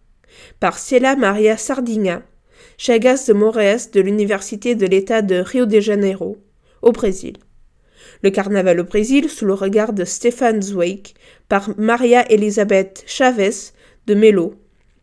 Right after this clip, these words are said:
Et le carnaval biarnais par Alain Poirot et Yannick Poyot du Médoc, Université de Pau. Le jeudi neuf février, vous avez pu assister à la déambulation festive avec le Médoc, qui a eu lieu à partir de midi,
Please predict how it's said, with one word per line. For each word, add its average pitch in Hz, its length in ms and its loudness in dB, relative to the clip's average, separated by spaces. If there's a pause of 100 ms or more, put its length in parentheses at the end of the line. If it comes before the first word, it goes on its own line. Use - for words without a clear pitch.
(1120)
Et 220 160 4
le 220 120 4
carnaval 247 540 2
biarnais 220 640 0
par - 300 -4
Alain 247 260 4
Poirot 202 500 2 (280)
et 196 120 2
Yannick 240 420 2
Poyot 214 340 0
du 202 240 -6
Médoc, 202 760 0
Université 214 600 -2
de 196 120 0
Pau. - 220 -8 (1400)
Le 196 300 6
jeudi 202 300 -2
neuf 180 200 0
février, 240 420 0
vous 226 160 -2
avez 190 200 4
pu 190 180 0
assister 214 480 0
à 233 60 4
la 190 160 2
déambulation 208 760 0
festive 269 520 -8
avec 185 280 -4
le 208 100 0
Médoc, 196 540 -4 (380)
qui - 80 0
a 240 60 8
eu 226 160 2
lieu 214 220 0
à 247 80 4
partir 240 400 -4
de 208 120 0
midi, 202 460 -4